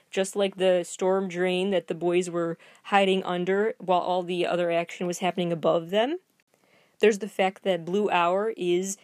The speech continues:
intentionally set in October, when the sun sets in October and everything, which has to do with those conflicting feelings you get during transition series, reflecting on where you've been and where you're going.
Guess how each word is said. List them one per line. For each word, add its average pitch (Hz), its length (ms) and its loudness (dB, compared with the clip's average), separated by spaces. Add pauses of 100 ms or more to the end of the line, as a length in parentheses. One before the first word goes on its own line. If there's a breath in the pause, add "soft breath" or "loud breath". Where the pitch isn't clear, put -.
(120)
intentionally 190 640 -2
set 185 280 -2
in 180 160 -2
October, 175 600 0
when 180 220 -2
the 180 60 -2
sun 180 260 -2
sets 180 260 -2
in 175 100 -4
October 180 560 -2
and 190 100 0
everything, 208 520 0 (400 loud breath)
which 196 180 -4
has - 240 -4
to - 100 -6
do 220 300 0
with 185 220 0
those 175 240 -2
conflicting 185 460 -4
feelings 190 360 -2
you 180 80 -8
get 170 300 0 (240 soft breath)
during 180 240 0
transition 180 520 -2
series, 175 480 -2
reflecting 175 500 -2
on 170 120 -4
where 170 140 0
you've 170 260 -4
been 170 180 0
and 170 140 -4
where 170 120 -2
you're 160 160 -4
going. 185 580 0